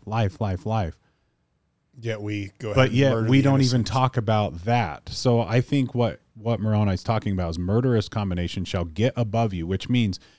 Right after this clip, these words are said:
Speaker 1: if you allow this stuff to get
Speaker 2: I,
Speaker 1: above
Speaker 2: I, I
Speaker 1: you.
Speaker 2: mean, you can talk about murderous combinations, and you l-, look what's going on in our own backyard with, like,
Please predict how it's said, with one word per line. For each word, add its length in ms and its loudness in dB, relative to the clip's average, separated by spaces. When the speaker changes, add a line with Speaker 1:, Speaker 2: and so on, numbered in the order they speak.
Speaker 1:
if 180 -6
you 220 2
allow 380 2
this 200 0
stuff 340 0
to 80 -2
get 160 2
Speaker 2:
I, 20 0
Speaker 1:
above 300 2
Speaker 2:
I, 40 4
I 40 6
Speaker 1:
you. 60 2
Speaker 2:
mean, 180 -2
you 100 -2
can 100 0
talk 120 0
about 120 0
murderous 320 0
combinations, 720 -6
and 120 -2
you 160 -2
l-, 80 -4
look 200 -4
what's 160 -2
going 180 -4
on 100 -4
in 40 -2
our 60 -2
own 80 -2
backyard 480 -4
with, 160 -10
like, 160 -8